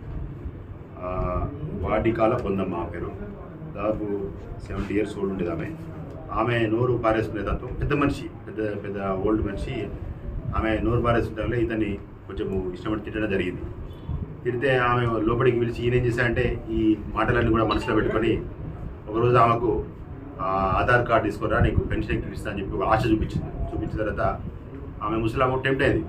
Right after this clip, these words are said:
సరే, పెద్దవాడు చేస్తారు కావచ్చు అనే, ఊళ్ళో పెద్దరికం చేస్తాడు, పంచాయతీలు ఇస్తానే కాన్సెప్ట్ తోటి మేము అతను నమ్మింది.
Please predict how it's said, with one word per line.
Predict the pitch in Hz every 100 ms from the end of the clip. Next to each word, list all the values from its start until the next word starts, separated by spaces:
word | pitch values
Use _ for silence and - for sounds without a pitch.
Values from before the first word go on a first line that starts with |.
| -
సరే, | 123 123 123
పెద్దవాడు | 117 117 120 117
చేస్తారు | 110 113 120 117
కావచ్చు | 113 113 110
అనే, | 107 104 - - 110
ఊళ్ళో | 113
పెద్దరికం | 110 113 113 110
చేస్తాడు, | 110 110 107
పంచాయతీలు | 101 107 110 110
ఇస్తానే | 104 107 104
కాన్సెప్ట్ | 101 104 101 107
తోటి | 104 123 - - - - - - 107
మేము | 110
అతను | 107 101
నమ్మింది. | 104 123 85